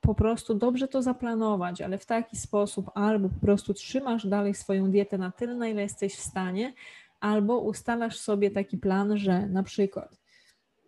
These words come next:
jesz te trzy posiłki dziennie, nie? W każdym z tych posiłków skupisz się na tym, żeby była odpowiednia ilość, moi drodzy, białka i dużo warzyw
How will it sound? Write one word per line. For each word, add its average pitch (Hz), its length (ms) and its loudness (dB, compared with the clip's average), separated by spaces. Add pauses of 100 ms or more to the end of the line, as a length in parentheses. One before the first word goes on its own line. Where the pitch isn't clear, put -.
(480)
jesz 226 300 -2
te 226 80 -6
trzy - 180 -8
posiłki 208 480 4
dziennie, 185 440 6
nie? 226 240 0 (260)
W - 120 -16
każdym 247 420 -2
z - 80 -12
tych 220 140 -10
posiłków 220 520 -8
skupisz 240 400 -4
się 208 140 -2
na 202 160 2
tym, 208 160 0
żeby 202 220 2
była 190 240 0
odpowiednia 208 1000 -2
ilość, 196 640 -4
moi 190 240 -2
drodzy, 185 600 -2
białka 190 720 -4
i 214 400 -4
dużo 226 540 -4
warzyw 196 580 -4